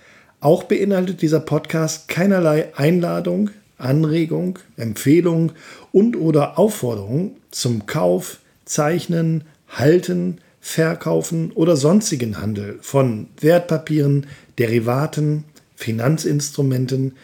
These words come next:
Immobilien, Edelmetallen, Sachwerten, also schlichtweg jedweder materiellen oder immateriellen Sache und soll auch nicht so verstanden werden.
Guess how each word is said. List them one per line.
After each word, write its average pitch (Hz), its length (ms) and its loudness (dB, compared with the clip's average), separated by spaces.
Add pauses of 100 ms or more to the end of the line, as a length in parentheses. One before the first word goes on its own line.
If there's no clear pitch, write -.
(220)
Immobilien, 147 840 2 (480)
Edelmetallen, 127 920 2 (260)
Sachwerten, 123 840 -4 (360)
also 131 220 0
schlichtweg 151 500 -2
jedweder 143 540 4
materiellen 120 880 0
oder 117 380 -6
immateriellen 107 720 -2
Sache 139 400 -2 (480)
und 147 180 4
soll 151 220 6
auch 156 160 -4
nicht 160 180 -2
so 127 160 2
verstanden 135 560 -4
werden. 95 380 -14